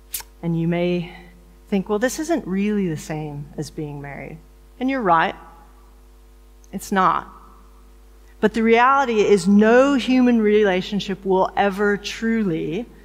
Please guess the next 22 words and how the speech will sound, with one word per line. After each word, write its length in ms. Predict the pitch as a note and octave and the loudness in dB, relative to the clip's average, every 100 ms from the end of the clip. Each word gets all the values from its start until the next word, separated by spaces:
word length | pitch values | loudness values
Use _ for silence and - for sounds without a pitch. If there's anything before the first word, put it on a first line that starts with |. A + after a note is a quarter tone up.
| - - - | -20 -8 4
meet 320 | G3+ G#3+ G#3 | 6 6 2
the 100 | G3 | 0
longings 580 | F3 E3 E3 D#3+ D#3 D#3 | 2 0 0 -4 -6 -8
of 100 | C#3 | -10
our 140 | C#3 | -12
heart. 420 | - - - - - - - - - - - _ - - - - - - - - | -8 -8 -8 -16 -20 -20 -20 -20 -20 -20 -20 _ -20 -20 -20 -20 -20 -20 -20 -10
They 140 | G3 G#3 | -2 0
weren't 320 | A3+ C4 G#3+ | 2 2 2
meant 320 | G3 G#3 G#3 | 0 0 -2
to. 300 | - D#3 - - - - - - - - - - - - - - - - - - - - - - - - - - | -10 -10 -10 -18 -20 -20 -20 -20 -20 -20 -20 -20 -20 -20 -20 -20 -20 -20 -20 -20 -20 -20 -20 -20 -20 -20 -20 2
The 120 | A3 | 2
best 680 | F3 A3+ C4 B3+ - - - - - - | 4 4 4 0 -10 -10 -14 -20 -20 -2
of 220 | G3+ F3 | -2 0
love 600 | F#3+ G#3+ A3 F3 E3+ F#3 | 2 6 6 6 2 0
in 220 | A3 A#3 A3+ | 2 2 4
any 360 | A#3+ C4 C#4+ | 4 4 2
human 300 | A#3 C4+ B3 | 2 4 4
relationship 840 | A#3 A3 G3+ G3 - A3 - G3+ | 4 4 4 2 2 -2 0 2
is 160 | - G3+ | 4 4
only 460 | - A3+ B3 B3+ A#3+ | 4 4 4 4 4
a 80 | |
shadow 840 | G#3 - B3 A#3+ A#3+ E3 D#3 - | 2 -2 0 2 2 0 -4 -6